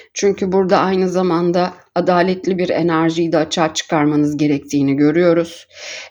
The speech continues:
Ee, biraz daha dengeli tutumlar, daha dengeli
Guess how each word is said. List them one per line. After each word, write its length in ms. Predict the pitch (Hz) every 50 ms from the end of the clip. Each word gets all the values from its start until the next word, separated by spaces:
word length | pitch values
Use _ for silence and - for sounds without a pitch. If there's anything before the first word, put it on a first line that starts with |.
| - 160
Ee, 300 | 156 151 160 160 160 156
biraz 320 | 175 156 165 165 156 156
daha 240 | 165 165 175 175 156
dengeli 540 | 165 160 156 151 147 143 151 151 156 147 147
tutumlar, 640 | - 151 147 - 147 139 139 139 131 135 139 135
daha 260 | 156 160 170 165 165
dengeli 760 | 156 160 151 151 156 151 147 156 147 151 151 151 151 151 -